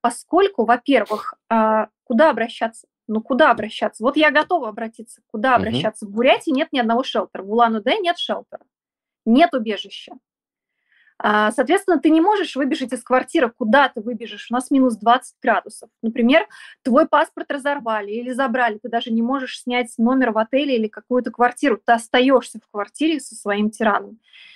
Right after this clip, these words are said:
Speaker 1: А, особенно если у тебя есть дети, но куда ты побежишь?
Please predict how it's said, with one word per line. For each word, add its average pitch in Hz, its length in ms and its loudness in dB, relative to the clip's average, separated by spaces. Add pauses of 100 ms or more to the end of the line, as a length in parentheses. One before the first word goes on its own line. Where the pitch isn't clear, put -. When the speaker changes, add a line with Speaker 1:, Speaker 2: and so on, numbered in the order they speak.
(320)
Speaker 1:
А, 202 600 2 (220)
особенно 247 360 2
если 269 220 2
у 262 60 4
тебя 247 240 2
есть 240 160 -4
дети, 277 280 -2
но 311 120 -4
куда 254 260 2
ты 254 120 -10
побежишь? 220 720 -4